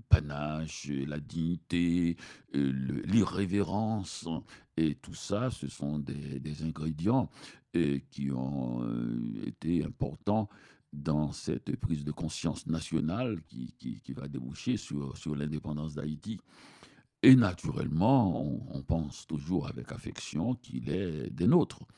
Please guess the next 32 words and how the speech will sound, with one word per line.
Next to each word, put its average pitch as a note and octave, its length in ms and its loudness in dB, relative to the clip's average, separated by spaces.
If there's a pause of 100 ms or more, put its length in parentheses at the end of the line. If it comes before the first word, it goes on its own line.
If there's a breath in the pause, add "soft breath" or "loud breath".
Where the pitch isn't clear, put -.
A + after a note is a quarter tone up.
(440 soft breath)
Et, D#2 60 2
et C#2+ 560 0
il A2+ 80 10
est C3+ 60 10
des A#2 120 8
nôtres, F3+ 400 4
mais G#2 100 2
en G#2+ 60 4
même B2 220 4
temps C3 180 -2
aussi, F#3 320 -4 (500 loud breath)
il G2 120 0
y G2+ 100 4
a G2+ 80 4
d'autres F2 400 0
écrivains E2+ 400 -4
qui E2+ 100 -2
n'ont D2+ 100 0
jamais F2+ 340 2
été D2+ 220 -2
en C#2+ 80 -4
Haïti, C#2 440 -6
ni G2 160 4
pensé D#2+ 480 -4
à - 80 -6
Haïti, - 420 -4 (260 loud breath)
qui - 120 -8
sont D#2+ 180 -4
des G#2 140 0
nôtres. E3+ 320 -2 (600 soft breath)
Euh, B1+ 380 0
disons, D#2+ 520 -2